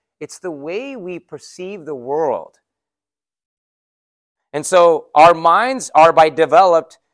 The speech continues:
So how does our mind develop? Can I ask you that? How do we develop our mind? Where you spend your time and where you absorb information is how your mind develops,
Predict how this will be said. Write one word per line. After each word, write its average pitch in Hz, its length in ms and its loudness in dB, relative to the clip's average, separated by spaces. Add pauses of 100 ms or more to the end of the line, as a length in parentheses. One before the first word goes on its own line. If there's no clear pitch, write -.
So - 140 -4
how 185 240 4
does 294 160 -6
our 175 160 -4
mind 151 420 -8
develop? 123 560 -10
Can 139 140 -14
I 143 40 -10
ask 139 300 -10
you 165 120 -14
that? 220 260 -10 (560)
How 202 240 -2
do 320 140 -10
we 269 80 -12
develop 151 600 -6
our 117 160 -6
mind? 104 440 -14 (340)
Where 254 480 -4
you 254 260 -10
spend 190 540 -8
your 190 240 -8
time 160 640 -10
and 156 200 -16
where 165 240 -6
you 247 160 -14
absorb 151 520 -8
information 147 800 -16 (280)
is 156 160 -14
how 170 320 -6
your 190 180 -10
mind 139 400 -14
develops, 127 720 -8